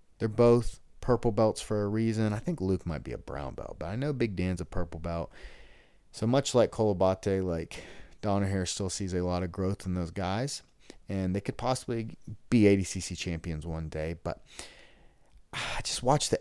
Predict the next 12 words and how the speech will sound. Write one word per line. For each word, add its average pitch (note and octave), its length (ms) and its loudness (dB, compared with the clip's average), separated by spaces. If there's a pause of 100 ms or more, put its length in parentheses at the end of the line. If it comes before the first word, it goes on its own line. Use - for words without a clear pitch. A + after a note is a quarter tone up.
A A2 120 2
O G2 80 2
J F#2 260 2
guys D#2 340 -2
and D#2 100 -4
the F2 40 -4
perform-, G#2+ 340 0 (200)
performances G#2+ 600 -4
that - 180 -16
they G2 180 2
put A#2 240 8
on C3 280 -2